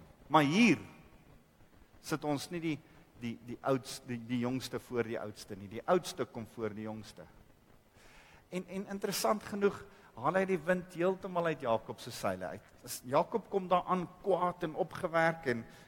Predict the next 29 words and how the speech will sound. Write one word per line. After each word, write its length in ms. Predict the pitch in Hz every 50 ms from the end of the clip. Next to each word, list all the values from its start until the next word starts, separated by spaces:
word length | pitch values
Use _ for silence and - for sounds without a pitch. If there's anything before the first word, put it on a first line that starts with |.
| - - -
en, 140 | 120 117 -
en 200 | - 127 113 107
nou 80 | 120 147 156 -
sê 180 | - 175 156 151
hy 60 | 151
vir 140 | - 151 143
hom, 140 | 131 123 117 - - - - - - _ - -
"Dis 140 | 156 - -
nie 80 | 220 214
ons 200 | 196 196 180 -
gebruik 360 | - 175 143 139 135 131 -
dat 120 | 135 127
die 80 | 127 123
jonger 280 | 120 117 127 131 120 113
dogter 360 | 117 113 - - - 120 113
voor 280 | - - 131 123 113
die 80 | 117 101
oudste 320 | 82 104 - - - 107
een 120 | 101 92 - -
trou 180 | 98 92 95 95
nie. 100 | 98 101
Dis 200 | 127 139 - -
nie 100 | 240 -
ons 280 | - 196 208 202 185 - -
gebruik 440 | 135 160 139 135 131 127 120 - -
om 120 | 123 123
die 160 | 117 120 110 107 - -
jonger 400 | 117 117 135 151 160 156 160 - -
een 200 | 147 139 127 117